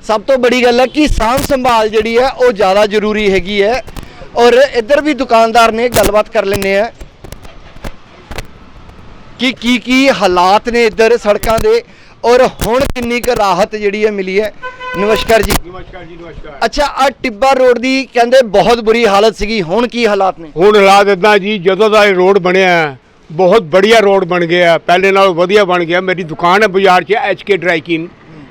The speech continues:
Speaker 2: ਐਚ ਕੇ ਡਰਾਈ ਕਲੀਨ ਦੁਕਾਨ ਹੈ, ਔਰ ਰੋਡ ਅੱਗੇ ਨਾਲੋਂ ਬਹੁਤ ਵਧੀਆ ਬਣ ਗਿਆ।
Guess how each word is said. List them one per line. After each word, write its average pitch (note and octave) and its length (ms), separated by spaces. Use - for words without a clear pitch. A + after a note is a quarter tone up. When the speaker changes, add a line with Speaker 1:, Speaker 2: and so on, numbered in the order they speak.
Speaker 2:
ਐਚ F3 180
ਕੇ G3 120
ਡਰਾਈ F3 220
ਕਲੀਨ E3+ 160
ਦੁਕਾਨ F3 360
ਹੈ, F3+ 160
ਔਰ F#3 160
ਰੋਡ F#3 280
ਅੱਗੇ F#3 200
ਨਾਲੋਂ G3 220
ਬਹੁਤ F#3+ 340
ਵਧੀਆ G#3+ 380
ਬਣ F#3+ 180
ਗਿਆ। D3+ 260